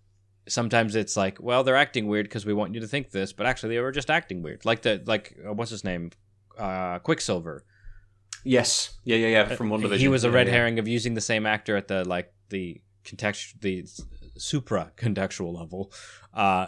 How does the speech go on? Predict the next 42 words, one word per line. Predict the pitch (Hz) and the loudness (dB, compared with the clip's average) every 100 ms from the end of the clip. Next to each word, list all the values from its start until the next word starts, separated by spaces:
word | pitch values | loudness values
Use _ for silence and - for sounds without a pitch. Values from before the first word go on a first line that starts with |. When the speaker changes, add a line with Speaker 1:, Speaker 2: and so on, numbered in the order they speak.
| - | -2
Speaker 1:
and | 104 101 | -2 -2
people | - 107 101 | -2 -4 0
got | 98 | 2
annoyed | 98 113 110 | 2 2 2
at | 85 | 0
that. | 85 80 - - | -4 -4 -10 -12
And, | 101 | -6
and | 185 180 | -4 0
maybe | 196 196 190 170 - - - | 0 0 -2 -4 -10 -14 -6
multiverse | 143 151 143 110 107 - | 0 0 2 0 -2 -2
will | 107 | -4
bring | 110 120 | -2 -2
him | 110 | 0
back | 107 117 110 | 0 0 0
in | 101 | -2
a | |
way | 95 92 | -2 -2
that | 90 | -4
Speaker 2:
Hmm. | - | -8
Speaker 1:
satisfies | - 101 92 - 87 87 - | -6 -6 -6 -4 -4 -4 -6
that | 78 - | -8 -10
or | 107 120 | -10 -8
not. | 98 80 - | -6 -6 -6
But | 101 | -2
I | 110 | -2
think, | 117 113 - - - _ | -2 -6 -8 -20 -20 _
I | 131 | 4
think | 185 202 | 6 6
Skrulls | - 165 160 | 6 4 4
will | 139 | 0
be | 131 120 | 2 4
a, | 95 107 104 | 2 -4 -12
a, | - 78 80 | -14 -14 -10
a | 104 | -10
slower | - 120 117 104 | -4 -2 0 0
burn. | 98 90 80 78 - _ _ - | 0 -2 -2 -10 -16 _ _ -14
Um, | 92 82 80 76 - _ _ - - 104 | -10 -10 -10 -14 -20 _ _ -18 -16 -6
but | 104 | 2
that | 110 | 4
also | 117 - | 4 2
means | 101 98 92 | 0 0 -4
that, | 92 | -8